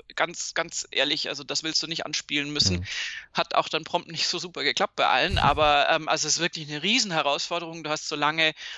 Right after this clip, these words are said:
Speaker 1: wie so Waste Areas, du hast so Palmen drin, es ist wahnsinnig toll gestaltet und die Lage da am Atlantik ist natürlich wunderschön. Also ein riesen, riesen toller Golfkurs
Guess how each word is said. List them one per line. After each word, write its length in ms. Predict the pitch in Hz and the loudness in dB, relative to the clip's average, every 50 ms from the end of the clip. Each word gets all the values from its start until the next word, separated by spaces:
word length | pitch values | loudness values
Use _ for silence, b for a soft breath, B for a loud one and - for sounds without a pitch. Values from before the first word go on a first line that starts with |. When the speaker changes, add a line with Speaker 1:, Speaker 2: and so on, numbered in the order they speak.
| B B | B B
Speaker 1:
wie 80 | - - | -10 -8
so 220 | - 160 151 131 | -6 -6 -2 2
Waste 280 | 160 160 185 - - - 160 | 4 4 4 4 2 2 4
Areas, 520 | 170 170 175 170 170 165 160 160 170 - - | 4 4 4 4 4 4 4 4 2 0 -2
du 100 | - 156 | -6 -6
hast 140 | 156 - - | -8 -8 -8
so 100 | - - | -10 -12
Palmen 560 | - - 147 143 160 185 202 202 202 196 180 | -8 -4 -2 0 0 0 0 -2 -6 -8 -6
drin, 220 | 170 170 175 175 | -4 -4 -2 -2
es 100 | 165 151 | -2 -2
ist 320 | 165 156 - - - 143 147 | 0 0 0 0 0 2 4
wahnsinnig 440 | 160 151 175 208 202 208 196 170 | 6 6 6 4 2 -4 -8 -8
toll 180 | - - 170 185 | -4 -4 -4 -4
gestaltet 520 | 180 185 - - 151 139 160 185 208 175 | -2 -2 0 2 4 4 4 2 0 -4
und 180 | - 180 180 165 | -8 -10 -10 -8
die 60 | 180 | -6
Lage 400 | 170 165 147 139 160 190 190 196 | -2 2 4 4 4 4 2 0
da 140 | - 165 156 | -2 -2 -4
am 80 | 151 151 | -4 -6
Atlantik 460 | 151 - 147 139 151 170 190 175 175 | -8 -8 -6 -6 -6 -6 -8 -10 -10
ist 100 | 165 - | -10 -10
natürlich 340 | 175 - - 170 147 147 139 | -10 -10 -12 -14 -14 -14 -12
wunderschön. 600 | 160 170 202 208 196 185 - 170 165 180 190 - B B B B B B B B B B B | -10 -6 -2 -2 0 0 0 0 -2 -4 -4 -6 B B B B B B B B B B B
Also 240 | - 156 165 170 180 | 2 2 4 4 4
ein 100 | 180 180 | 4 4
riesen, 680 | 165 165 180 185 202 226 254 277 294 277 247 254 240 | 0 -2 -2 0 0 2 4 4 4 4 4 2 0
riesen 520 | 220 196 220 220 226 233 - 220 220 220 202 | 2 2 2 4 4 4 2 2 0 -2 0
toller 340 | - 190 175 196 202 202 | 4 4 6 6 6 4
Golfkurs 1080 | 196 170 156 151 170 196 202 - - - 185 175 175 180 185 190 - - - - - _ | 4 4 4 4 4 2 2 0 -4 0 4 6 6 8 8 8 6 4 4 2 -2 _